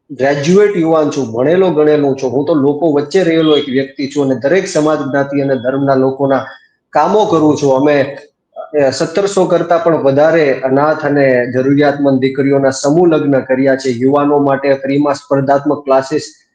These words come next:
કર્યા છે, જેના થકી અનેક યુવાનોને સફળતા મળી છે. વ્યસન મુક્તિના અમે આયોજનો કરતા હોઈએ છીએ. તો સો ટકા હું આવનારા દિવસોમાં ચૂંટણી લડવાનો છું. એટલા માટે લડવાનો છું કારણ કે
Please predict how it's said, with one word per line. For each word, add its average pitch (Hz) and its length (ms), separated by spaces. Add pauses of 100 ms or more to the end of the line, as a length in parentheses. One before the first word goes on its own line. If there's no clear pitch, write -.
(120)
કર્યા 143 260
છે, 143 140
જેના 139 240
થકી 139 420
અનેક 143 380
યુવાનોને 139 540
સફળતા 151 580
મળી 135 300
છે. 135 180
વ્યસન 147 380
મુક્તિના 160 540
અમે 139 340 (380)
આયોજનો 147 480
કરતા 139 340
હોઈએ 156 460
છીએ. 196 120
તો 190 120
સો 185 300
ટકા 190 300
હું 143 260
આવનારા 143 280
દિવસોમાં 135 480
ચૂંટણી 135 360
લડવાનો 139 540
છું. 170 260
એટલા 208 260
માટે 208 260
લડવાનો 160 540
છું 147 80
કારણ 170 360
કે 208 280